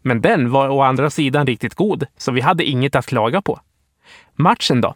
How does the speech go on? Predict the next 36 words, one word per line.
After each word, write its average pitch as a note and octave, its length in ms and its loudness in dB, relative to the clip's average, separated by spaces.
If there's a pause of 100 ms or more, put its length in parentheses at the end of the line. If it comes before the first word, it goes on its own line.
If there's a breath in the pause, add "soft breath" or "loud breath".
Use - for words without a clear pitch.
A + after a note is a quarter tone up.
(160)
Roma E3 400 2
spelade D3+ 420 0
mot C#3+ 180 0
ett - 260 -2
av C3+ 80 4
tre D#3 260 0
lag F3 260 0
från D#3 180 0
den C3+ 80 2
ryska C3 300 -2
huvudstaden, C#3+ 640 0 (260 soft breath)
nämligen B2+ 540 0
C C#3+ 280 -4
S - 140 -6
K C3 180 2
A C#3+ 260 2
Moskva. B2 580 -2 (520 loud breath)
Det C#3 120 0
var F3+ 120 2
en F3+ 100 2
match E3+ 360 0
som D#3 200 2
inte D#3 180 0
lockade C3+ 380 0
allt G3+ 280 0
för E3+ 100 0
många C#3 240 2
åskådare C#3+ 600 -2
till C3+ 180 -2
Olympico. C3+ 580 -2 (420 loud breath)
Visst, - 540 -6
fyrtiosex - 600 -4
tusen C#3 540 -2
låter D#3+ 400 -2
ganska C3+ 400 -2
mycket, B2 380 -2